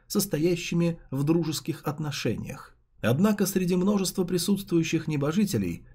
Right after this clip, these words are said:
принц не знал почти никого. Разве хватило бы ему наглости подшучивать над незнакомцами? Самое большее, что мог сделать селянь, это протянуть чарку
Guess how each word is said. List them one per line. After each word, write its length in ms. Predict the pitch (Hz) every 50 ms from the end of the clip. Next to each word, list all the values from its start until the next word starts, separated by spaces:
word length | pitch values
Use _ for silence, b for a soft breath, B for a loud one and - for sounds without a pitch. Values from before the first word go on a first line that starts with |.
| b b
принц 400 | - 160 196 220 220 196 - -
не 120 | 202 196 190
знал 340 | 170 165 170 185 190 185
почти 360 | 175 185 175 170 - - 190 175
никого. 480 | 165 165 170 175 165 - 156 156 b b b b b b b -
Разве 340 | 110 120 123 117 113 120
хватило 440 | 113 - 117 104 - - 185 160 135
бы 120 | 113 113 110
ему 160 | 110 110 113
наглости 680 | 110 131 180 185 143 117 101 - - - 87 82 b b b b b
подшучивать 720 | - 120 120 - - - 208 196 - 196 196 190 - - - -
над 240 | 185 185 180 170 170
незнакомцами? 960 | 180 170 165 170 180 170 - 165 123 95 - - - 85 76 71 - - - - _ _ _ _ _ _
Самое 460 | - - - 131 113 110 107 98 95
большее, 480 | 92 101 131 139 127 104 - - - 71
что 200 | - - - 95
мог 260 | 104 131 139 123 104
сделать 400 | 101 95 101 135 131 120 107 -
селянь, 560 | - - - 90 95 135 170 160 127 117 B B B B B
это 260 | 180 202 196 - 185
протянуть 540 | 175 190 180 170 170 175 180 185 175 175 -
чарку 580 | - - 190 185 170 165 - 196 190 170 175